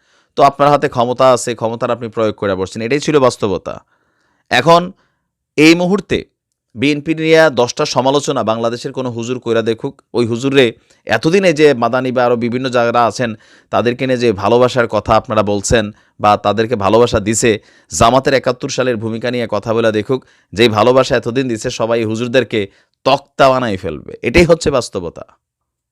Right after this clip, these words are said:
তো সেই কারণে বলি, আমরাও বলি, রাজনীতির মাঠে আপনি রাজনীতির বক্তব্য দেন, ওয়াজের মাঠে দিনের জন্য যেই বক্তব্য আছে কোনো দলকে মেনশন না করে আপনারা বক্তব্য দেন, সেটাতে আপনাদের কল্যাণ। আমি আগেও বলছি, এখনও বলছি, ভবিষ্যতে এটাই বলবো।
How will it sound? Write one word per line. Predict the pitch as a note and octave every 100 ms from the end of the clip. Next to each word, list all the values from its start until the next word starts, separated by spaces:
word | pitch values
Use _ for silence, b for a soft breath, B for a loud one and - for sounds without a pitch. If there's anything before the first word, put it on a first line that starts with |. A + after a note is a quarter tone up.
| _ _ _ _ _ _ _ _ _ _ _
তো | A#2
সেই | - B2
কারণে | C3+ D3+
বলি, | D#3 C3+ C#3+ G#3+ -
আমরাও | G2+ A#2 E3+
বলি, | E3+ A#2 G#2+ - _
রাজনীতির | G2+ G#2 A2 A#2 C3+
মাঠে | C3 B2 D3
আপনি | C3 D3 E3+
রাজনীতির | C#3 G2+ A2 A#2
বক্তব্য | A2+ A2 A#2+ A2+
দেন, | A#2+ G3 - _ _ _ _ -
ওয়াজের | C3 - F#3+ A3+
মাঠে | C#3 - C#2+ _ _
দিনের | F#2 B2 C3 B2+
জন্য | C3 C3+ E3 D#3+
যেই | A2+
বক্তব্য | G2 G2 - A2
আছে | A#2+ - -
কোনো | C3+ G#2+
দলকে | G#2+ A2 C3+
মেনশন | A2 G#2 G#2+ B2
না | B2
করে | A2+ C3 A3+ b b -
আপনারা | - G#2
বক্তব্য | F#2+ G2+ - F#2+ E2+
দেন, | F2
সেটাতে | - A#2 B2+
আপনাদের | A2+ A2 G#2+
কল্যাণ। | A2+ G#2 F#2+
আমি | G2+
আগেও | A2+ C3 D3+
বলছি, | D3+ C#3+ - F3+ G#3 _ _ _ -
এখনও | A#2+ D#3 E3
বলছি, | D3 C3 G2+
ভবিষ্যতে | A2+ A2+ C3 B2+
এটাই | A2 A2
বলবো। | G2 D#2+ B1+